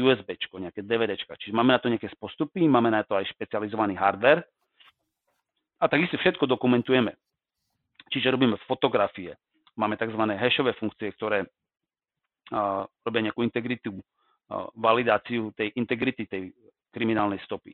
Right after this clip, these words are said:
tej digitálnej stopy. Čiže na to je naozaj, naozaj postup a je, je to dôz-, je to veľmi dôležité, že pre tých ľudí, ktorí vlastne zaistujú tie stopy, aby, a, držali sa toho postupu.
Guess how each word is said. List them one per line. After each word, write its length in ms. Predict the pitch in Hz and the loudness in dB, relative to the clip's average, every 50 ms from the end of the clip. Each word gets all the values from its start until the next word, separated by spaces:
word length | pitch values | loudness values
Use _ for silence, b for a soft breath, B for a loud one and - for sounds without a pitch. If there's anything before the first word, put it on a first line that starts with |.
| _ _ _ | _ _ _
tej 80 | 101 | -12
digitálnej 460 | 95 107 104 101 101 98 95 95 92 - | -10 -10 -8 -6 -4 -4 -6 -6 -10 -14
stopy. 240 | - 95 - - - _ _ _ _ _ _ _ _ _ _ _ _ _ _ _ _ _ _ _ | -16 -18 -18 -20 -20 _ _ _ _ _ _ _ _ _ _ _ _ _ _ _ _ _ _ _
Čiže 140 | - 98 110 | -6 -4 -4
na 80 | 107 - | 0 2
to 60 | 123 | 4
je 80 | 123 | 4
naozaj, 180 | 131 135 123 120 | 6 4 4 4
naozaj 400 | 117 123 127 120 120 107 104 - | 6 6 6 6 4 0 0 0
postup 320 | 127 131 113 - - 113 98 98 | 0 0 0 -2 -6 -2 0 0
a 260 | 98 95 92 92 98 - _ _ _ _ _ _ _ _ | 2 2 2 0 -2 -8 _ _ _ _ _ _ _ _
je, 400 | - 107 107 104 104 101 104 110 | -16 -12 -10 -8 -8 -8 -6 -8
je 60 | 104 101 | -6 -6
to 80 | 110 | -8
dôz-, 320 | 101 113 113 117 107 95 - _ _ _ _ | -6 -2 -2 -2 -2 -4 -10 _ _ _ _
je 160 | _ 113 110 - | _ -14 -12 -4
to 80 | 113 | 0
veľmi 240 | 117 127 123 113 101 | 2 4 4 2 0
dôležité, 320 | 104 107 104 113 117 113 | -2 -6 -6 -6 -6 -8
že 160 | 101 - 98 - _ | -8 -8 -12 -14 _
pre 160 | _ - 107 | _ -12 -10
tých 160 | - - 110 107 | -8 -8 -6 -6
ľudí, 160 | 117 110 - | -6 -6 -6
ktorí 160 | - 110 104 | -6 -6 -4
vlastne 240 | 101 101 98 - - | -4 -4 -6 -6 -8
zaistujú 400 | 104 104 101 - - 120 110 - | -8 -8 -8 -8 -10 -12 -10 -10
tie 80 | 101 | -12
stopy, 320 | - - - 104 - 107 98 98 - _ _ _ _ _ _ _ _ - | -10 -10 -10 -10 -8 -10 -12 -12 -12 _ _ _ _ _ _ _ _ -4
aby, 480 | 98 95 95 92 95 92 92 92 98 107 - _ _ _ | -4 -4 -2 -6 -8 -8 -8 -10 -12 -12 -14 _ _ _
a, 400 | 95 92 92 92 92 92 90 90 87 90 98 110 _ _ _ _ _ _ _ _ _ | -12 -10 -6 -4 -4 -4 -4 -4 -8 -10 -14 -16 _ _ _ _ _ _ _ _ _
držali 400 | - 107 117 110 104 113 107 104 95 - | -10 -6 -6 -2 0 0 0 0 -2 -8
sa 80 | - | -14
toho 160 | - - 87 87 - | -14 -12 -14 -14 -14
postupu. 320 | - - - - 92 _ | -16 -20 -20 -20 -20 _